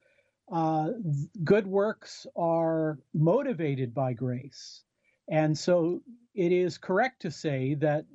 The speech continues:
uh, moralistic works don't save the soul.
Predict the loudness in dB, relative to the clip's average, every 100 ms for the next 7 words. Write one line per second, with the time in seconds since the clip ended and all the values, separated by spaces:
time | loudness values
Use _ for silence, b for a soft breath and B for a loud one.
0 | -6 -8 _ _ -8 -4 0 2 4 4
1 | 4 0 -2 -4 -10 -10 -4 -2 -2 -6
2 | -6 -4 -4 -6 -2 0 0 -4 -8 -2
3 | 2 2